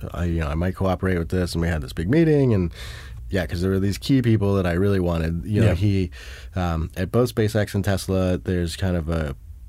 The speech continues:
Speaker 1: tight-knit group of high-up execs who have been there almost for the entire history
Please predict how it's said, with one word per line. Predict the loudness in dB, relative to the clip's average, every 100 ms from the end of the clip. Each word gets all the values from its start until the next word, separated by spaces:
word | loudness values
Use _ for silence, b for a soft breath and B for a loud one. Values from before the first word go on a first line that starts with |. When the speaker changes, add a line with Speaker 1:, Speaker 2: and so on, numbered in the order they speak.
| -18 -16 -16 -6
Speaker 1:
tight-knit | 0 0 0 0 0 -2 -4
group | 0 0 -2 -6
of | -2 0 -2 -4
high-up | -4 0 0 0 -2 -4
execs | -2 -2 -2 0
who | -2
have | 0
been | 0 2
there | 2 2 0
almost | 2 2 2 -2
for | -4
the | -2
entire | 0 0 0
history | 0 -2 -2 -2 -2